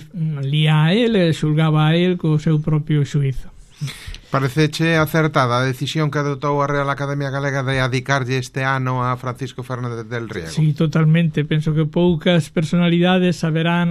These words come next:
Speaker 1: a cultura galega que o merezan tanto como el. Foi un traballador incasável. O día que el morreu, casualmente, estábamos na Coruña facendo unha homenaxe a Carballo Calero, porque, em, facíanse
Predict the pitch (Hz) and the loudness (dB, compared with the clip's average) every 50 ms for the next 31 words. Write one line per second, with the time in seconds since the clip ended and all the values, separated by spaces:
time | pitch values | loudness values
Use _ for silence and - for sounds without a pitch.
0 | 170 160 151 - 160 156 151 - 165 165 165 156 151 156 165 170 160 170 170 165 | 0 0 0 0 -2 -2 0 2 2 2 4 4 4 4 4 4 4 2 0 2
1 | 160 - 156 160 156 160 160 160 160 147 - 170 170 170 185 - - - - - | 2 2 2 4 4 4 4 4 2 2 2 2 2 2 0 -2 -6 -14 -20 -20
2 | - - - - - - - 170 170 165 156 - 156 151 - 160 156 156 156 151 | -20 -20 -20 -20 -6 -2 2 4 4 4 4 2 0 2 2 4 6 6 6 4
3 | 143 139 135 - - - - - - - - 170 170 170 170 170 165 160 156 156 | 2 0 -2 -6 -10 -16 -20 -20 -6 0 2 4 6 6 6 6 6 4 4 4
4 | 156 156 156 160 151 - 160 156 156 151 156 156 156 160 165 156 160 156 151 151 | 4 4 4 4 2 2 2 4 4 4 4 4 4 4 4 4 2 2 2 2
5 | - 156 151 143 143 - - - - - _ - 190 190 208 208 202 233 214 214 | 2 2 0 0 0 -4 -6 -12 -16 -10 _ 2 4 4 4 4 4 4 4 4
6 | 220 226 240 254 226 185 170 170 - 151 - 180 175 180 202 190 160 151 - - | 4 4 4 4 4 4 4 2 0 0 2 2 2 4 4 4 2 2 2 0
7 | 165 196 - - - - - - - - - _ _ 214 185 175 139 - 180 180 | 0 0 -2 -6 -16 -20 -20 -20 -20 -20 -20 _ _ 0 0 0 0 2 2 2
8 | 175 175 180 175 185 165 165 180 170 170 156 - 170 175 180 180 180 180 185 185 | 2 2 2 2 2 2 4 4 2 2 2 2 2 4 4 4 4 4 4 4
9 | 180 185 185 - 160 147 - 170 165 165 156 165 165 160 160 160 160 160 165 165 | 4 2 2 0 0 0 2 2 2 2 2 2 4 4 4 4 4 4 4 4
10 | 170 160 - 160 156 165 160 170 160 165 156 165 175 220 262 240 170 143 139 135 | 2 2 2 0 0 0 0 0 0 0 0 2 2 2 2 2 2 0 0 -2
11 | - 147 - - 156 156 151 151 147 147 147 156 - - - - - - _ _ | -4 -6 -4 -2 0 0 0 0 0 0 -2 -4 -6 -10 -18 -20 -20 -20 _ _
12 | _ 202 151 143 139 139 139 135 143 139 151 - _ _ _ _ 170 147 135 135 | _ -8 -6 -6 -6 -4 -6 -6 -6 -8 -12 -14 _ _ _ _ -12 -10 -10 -10
13 | 135 - - - 135 - 160 160 156 151 156 - 170 160 151 151 151 147 143 143 | -12 -10 -8 -6 -2 0 2 4 4 2 2 0 0 0 2 2 2 0 0 -2
14 | 147 143 | -2 -4